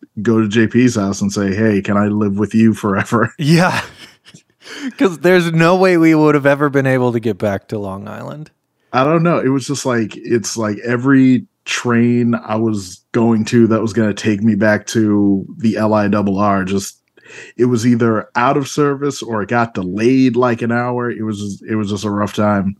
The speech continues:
Speaker 2: That's,
Speaker 1: that day.
Speaker 2: that's rough. What
Speaker 1: I started
Speaker 2: time was that, roughly? I wonder if I was even home.
Speaker 1: Like, I started making my way back at eleven. I did not actually get home until three.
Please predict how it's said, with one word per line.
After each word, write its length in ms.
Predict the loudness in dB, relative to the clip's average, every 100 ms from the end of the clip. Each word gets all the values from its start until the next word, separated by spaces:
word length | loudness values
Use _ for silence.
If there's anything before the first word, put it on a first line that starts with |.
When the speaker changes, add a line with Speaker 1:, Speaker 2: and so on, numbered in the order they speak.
| -8
Speaker 2:
That's, 260 | -6 -6 -4
Speaker 1:
that 180 | -2
day. 240 | 2 0 0 -8
Speaker 2:
that's 240 | -14 -12 -14
rough. 420 | -14 -16 -20 _
What 380 | -4 -2 -2 -2
Speaker 1:
I 60 | -2
started 360 | 2 2 2 0
Speaker 2:
time 120 | -4 -2
was 300 | 0 0 0
that, 300 | -4 -4 -8 -4
roughly? 440 | -4 -2 -6 -6
I 100 | -4
wonder 260 | -2 -2 0
if 80 | 0
I 100 | 2
was 160 | 0
even 180 | 0 -2
home. 420 | -4 -4 -6 -10 -14 _ _ -2
Speaker 1:
Like, 420 | 2 4 2 -2
I 140 | -6
started 340 | -2 0 2 2
making 280 | 0 0
my 100 | 0
way 220 | 0 0 0
back 460 | -4 -2 -2 -2
at 140 | -4 -6
eleven. 640 | -4 -2 -2 0 0 -2 -4
I 100 | -4
did 160 | -2 0
not 200 | 2 2
actually 340 | 0 0 -2
get 160 | -2 -4
home 340 | -2 0 0
until 440 | -2 -2 -4 -6 -10 _ _ _
three. 500 | -12 -6 -4 -4 -8